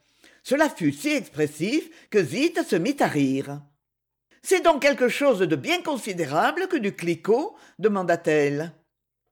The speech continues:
C'est un vin qui inspire aux garçons de restaurant du respect pour ceux qui le commandent. » « Je crains bien qu'il n'en soit pas de même du fromage. Vous voyez donc que j'avais le pressentiment qu'il était ridicule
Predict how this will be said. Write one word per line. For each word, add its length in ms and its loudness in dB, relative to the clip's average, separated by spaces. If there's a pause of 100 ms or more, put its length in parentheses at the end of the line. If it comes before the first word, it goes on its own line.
(580)
C'est 220 2
un 120 4
vin 280 4
qui 220 2
inspire 320 0
aux 80 2
garçons 340 0
de 80 -2
restaurant 640 -2 (200)
du 100 -2
respect 540 2
pour 220 -6
ceux 200 0
qui 140 2
le 100 0
commandent. » « 720 -2 (800)
Je 140 0
crains 260 0
bien 260 2 (120)
qu'il 140 2
n'en 120 0
soit 240 -4
pas 100 4
de 100 0
même 360 -2
du 80 0
fromage. 720 -2 (380)
Vous 100 0
voyez 280 6
donc 340 0
que 100 0
j'avais 240 4
le 120 0
pressentiment 840 -2 (180)
qu'il 160 0
était 200 2
ridicule 600 0